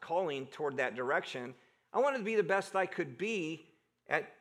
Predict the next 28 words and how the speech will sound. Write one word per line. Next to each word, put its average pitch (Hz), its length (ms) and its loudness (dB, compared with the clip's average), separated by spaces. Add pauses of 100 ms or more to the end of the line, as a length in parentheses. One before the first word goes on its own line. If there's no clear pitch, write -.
serving 185 420 0
the 175 80 0
Lord. 175 360 2
I, 131 180 0
I 139 80 0
think 175 240 -6
we 175 100 0
all 196 220 4
want 151 240 -4
that. - 240 -10 (480)
And 151 100 -8
so 180 140 4
I 208 140 8
was 214 280 6
eager, 214 540 4
although 208 640 2 (600)
I 190 120 6
can 208 180 4
say 220 240 2
it's 185 240 2
the 180 140 -6
only 233 320 0
time 214 320 0
in 202 100 0
my 175 140 2
life 175 420 2
I've 156 160 4
been 156 180 -2